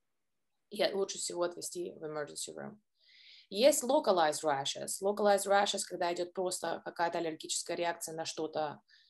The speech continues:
а, например, like diaper rash, может быть, а, diapers, вот некоторые девочки покупают какие-то diapers, там ребёночек is allergic, то есть localized meaning только в этой area.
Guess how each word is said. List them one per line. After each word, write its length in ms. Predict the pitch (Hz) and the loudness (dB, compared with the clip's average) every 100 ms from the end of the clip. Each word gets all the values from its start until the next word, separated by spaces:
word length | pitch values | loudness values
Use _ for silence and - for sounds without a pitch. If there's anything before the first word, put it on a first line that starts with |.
| _ _ _ _ | _ _ _ _
а, 500 | - 160 156 147 143 143 - _ _ _ _ | 0 2 2 0 -2 -8 -16 _ _ _ _
например, 640 | 175 - 180 175 160 214 - - _ - 170 | -4 -2 -2 0 0 -2 -12 -20 _ -16 -2
like 280 | 160 156 - _ | 0 0 -6 _
diaper 400 | 175 196 196 196 | 6 6 8 6
rash, 680 | 185 185 175 175 - - - _ _ _ _ - | 6 6 6 4 0 -6 -10 _ _ _ _ -8
может 300 | 170 165 151 | -6 -6 -2
быть, 380 | 170 160 - - | 0 0 -4 -6
а, 540 | 165 165 160 160 156 147 - _ _ _ | 0 4 6 4 4 0 -10 _ _ _
diapers, 540 | 175 170 175 170 160 160 | 2 2 2 0 -2 -4
вот 140 | 160 | -6
некоторые 380 | 170 160 160 160 | -8 -8 -6 -4
девочки 260 | 160 151 | -4 -6
покупают 420 | - 151 151 160 160 | -8 -10 -4 -4 -4
какие-то 220 | 156 156 | -8 -4
diapers, 440 | 165 165 160 - | -2 -2 -6 -4
там 280 | - 156 147 | -4 -6 -6
ребёночек 460 | 151 156 165 156 165 | -8 -6 -6 -6 -6
is 120 | 147 | -4
allergic, 440 | 160 156 151 143 | 0 0 0 -4
то 80 | 147 | -6
есть 140 | 147 202 | -4 0
localized 520 | 226 214 185 175 175 | 2 4 2 0 -2
meaning 300 | 180 175 175 | -2 -2 -4
только 320 | 175 170 175 | -4 -4 -2
в 60 | 165 | -2
этой 220 | 165 156 | -2 -2
area. 360 | 175 151 120 | -2 -4 -4